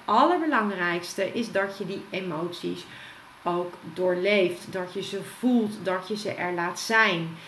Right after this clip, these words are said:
En het allerslechtste wat je voor jezelf kunt doen, is door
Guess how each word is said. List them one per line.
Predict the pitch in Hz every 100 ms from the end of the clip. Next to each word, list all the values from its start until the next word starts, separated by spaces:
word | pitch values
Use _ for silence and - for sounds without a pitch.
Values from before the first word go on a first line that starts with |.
| - -
En | - 202
het | 190 180 -
allerslechtste | 233 339 381 - 196 202 -
wat | 180 180
je | 190
voor | - 180
jezelf | 175 170 185 214 294 -
kunt | 339 269
doen, | 262 269 -
is | 214 202
door | 190 185